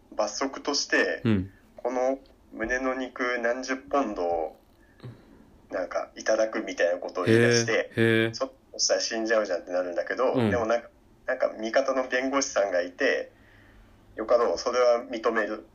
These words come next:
Speaker 1: だがしかし彼の血一滴たりとも取ることは許さない」みたいなことを言って、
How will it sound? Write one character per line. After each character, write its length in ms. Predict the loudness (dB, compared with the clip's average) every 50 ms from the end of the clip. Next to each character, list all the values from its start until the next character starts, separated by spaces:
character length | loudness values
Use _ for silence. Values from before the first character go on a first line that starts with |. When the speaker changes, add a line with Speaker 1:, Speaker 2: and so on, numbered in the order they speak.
| -6 -2
Speaker 1:
だ 100 | 0 2
が 120 | 4 4 2
し 120 | 2 0
か 100 | 0 -2
し 160 | -2 -2 -4
彼 260 | -4 0 0 2 2 2
の 140 | 0 -2
血 180 | -2 -2 -6 -6
一 180 | -8 -10 -12 -10
滴 300 | -8 -8 -8 -6 -2 0
た 120 | 0 0
り 100 | 0 0
と 80 | -2 -4
も 140 | -4 -4
取 160 | -6 -6 -6 -6
る 60 | -4
こ 100 | -4 -2
と 80 | 0 2
は 80 | 2 2 0
許 100 | -2 -4
さ 120 | -2 -2 0
な 120 | 0 -2
い」 60 | -4 -6
み 80 | -6 -4
た 100 | -2 -2
い 40 | -2
な 40 |
こ 140 | -2 -4 -4
と 100 | -4 -4
を 60 | -4
言 100 | -4 -6
っ 20 | -12
て、 440 | -12 -6 -2 -2 0 0 -2 -6